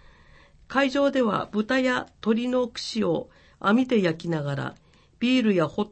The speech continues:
トワインを飲む真冬のビアガーデンも催され、町民や外国人観光客が集まっていました。町肝別の自営業、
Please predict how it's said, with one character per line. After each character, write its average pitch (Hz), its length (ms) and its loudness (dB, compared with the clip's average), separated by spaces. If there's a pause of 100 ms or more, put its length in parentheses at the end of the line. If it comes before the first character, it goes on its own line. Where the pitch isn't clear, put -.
ト 240 120 0
ワ 254 120 2
イ 233 140 0
ン 175 160 -2
を 135 300 0
飲 170 160 0
む 147 220 -4 (540)
真 196 140 0
冬 247 260 -2
の 240 220 0
ビ 208 200 2
ア 233 120 0
ガ 233 180 -2
ー 226 60 -4
デ 190 120 -2
ン 151 140 -2
も 135 320 -2 (140)
催 165 340 4
さ 156 180 -8
れ、 143 240 -8 (440)
町 233 240 4
民 226 280 2
や 202 240 2
外 220 240 2
国 247 240 -2
人 240 280 -4
観 226 260 -2
光 226 240 -2
客 170 300 -6
が 131 260 -4
集 185 140 -8
ま 185 100 -4
っ 185 60 -12
て - 160 -12
い 143 60 -6
ま 131 120 -8
し - 160 -18
た。 - 180 -14 (1200)
町 240 480 0
肝 240 300 -2
別 220 280 -2
の 160 260 2
自 175 200 -6
営 214 260 4
業、 143 420 -2